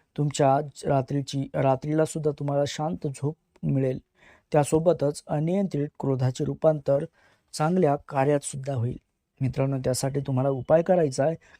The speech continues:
की रोज सकाळी स्नान झाल्यावरती शुद्ध आसनावर बसून श्री हनुमान चालिसाचे तीन वेळा पठण करायचे किंवा केवळ हनुमान मंदिरात जाऊन गुळ व भाजलेले चणे अर्पण करायचे, ज्यामुळे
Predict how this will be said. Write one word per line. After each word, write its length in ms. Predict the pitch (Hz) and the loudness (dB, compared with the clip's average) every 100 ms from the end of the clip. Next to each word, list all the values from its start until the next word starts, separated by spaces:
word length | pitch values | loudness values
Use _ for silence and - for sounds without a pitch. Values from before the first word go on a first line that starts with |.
| _ | _
की 100 | 143 | 0
रोज 180 | 151 185 | 2 2
सकाळी 360 | - 180 190 196 | 0 0 2 2
स्नान 360 | - 147 151 | 0 -2 -2
झाल्यावरती 580 | 135 131 180 156 135 - - _ - _ | -2 2 4 4 0 -10 -12 _ -20 _
शुद्ध 380 | - 185 175 156 | -4 -2 0 2
आसनावर 520 | 143 143 151 143 139 | 0 0 -2 0 2
बसून 400 | 143 165 160 151 - - _ - | 2 0 -2 -8 -10 -18 _ -14
श्री 420 | - 156 175 139 | -4 0 2 0
हनुमान 460 | 147 117 139 147 160 | 0 -4 -4 0 0
चालिसाचे 1120 | 151 143 151 - 135 151 - - - _ - | 0 0 0 0 0 -2 -8 -20 -20 _ 0
तीन 300 | 143 - 196 | 0 2 4
वेळा 240 | 185 143 151 - | 4 4 2 0
पठण 300 | 135 127 156 | -2 0 -2
करायचे 420 | 151 139 131 - 131 _ _ _ - | 0 -2 -4 -6 -12 _ _ _ -8
किंवा 200 | 139 135 - | -4 -2 2
केवळ 260 | 151 131 | 4 4
हनुमान 460 | 135 107 135 139 143 | 2 -2 -2 -2 -2
मंदिरात 380 | 139 135 147 151 | -2 -2 0 0
जाऊन 360 | 151 175 143 160 - - - 147 | 2 0 0 -4 -10 -20 -12 0
गुळ 140 | 165 202 | 4 4
व 180 | 202 | 4
भाजलेले 540 | 180 131 131 147 151 143 | 2 0 0 2 2 0
चणे 280 | - 175 165 | -2 0 0
अर्पण 320 | 135 123 135 | 0 -2 -6
करायचे, 420 | 131 127 123 135 - - 180 135 | -4 -2 -2 -6 -12 -12 -8 -2
ज्यामुळे 460 | 139 151 139 139 | 0 2 0 0